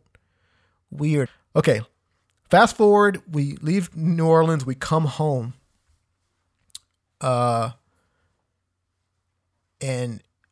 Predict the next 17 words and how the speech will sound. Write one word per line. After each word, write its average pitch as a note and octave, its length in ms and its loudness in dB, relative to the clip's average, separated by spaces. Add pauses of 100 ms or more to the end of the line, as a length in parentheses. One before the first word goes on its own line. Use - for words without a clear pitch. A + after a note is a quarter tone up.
a D3 100 -4
lot C3 220 0
of D#3+ 140 2
weird, C3+ 400 -2
strange B2 400 -4
shit B2 240 -6
started A#2 260 -6
happening B2 340 -6
in A2+ 80 -6
our G#2 100 -6
house. C3 440 -2
Like, G#2+ 220 -8 (1080)
um, G#2+ 640 -8 (1120)
the C3 120 -6
house A#2+ 260 -4
felt C3 240 -4
heavy. F3 640 -2